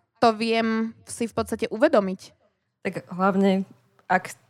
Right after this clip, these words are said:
Speaker 2: tou sebaúctou, tak aj s tou sebahodnotou je to v podstate tak, že to nám nikto druhý nedá. V podstate, že my keď hľadáme tú sebahodnotu v tých druhých ľuďoch, tak to je ako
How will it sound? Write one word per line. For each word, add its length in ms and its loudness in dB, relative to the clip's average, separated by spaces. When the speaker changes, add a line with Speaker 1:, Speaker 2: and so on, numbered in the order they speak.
Speaker 2:
tou 160 -4
sebaúctou, 840 0
tak 140 -2
aj 80 -2
s 80 -16
tou 80 -6
sebahodnotou 880 2
je 80 0
to 100 -6
v 60 -8
podstate 320 -8
tak, 260 -2
že 300 -2
to 160 -14
nám 160 -4
nikto 240 -10
druhý 240 -6
nedá. 340 0
V 180 -10
podstate, 360 -2
že 100 0
my 140 2
keď 180 0
hľadáme 460 6
tú 100 -6
sebahodnotu 720 2
v 120 -10
tých 160 0
druhých 280 6
ľuďoch, 380 2
tak 180 -4
to 80 -2
je 80 6
ako 160 2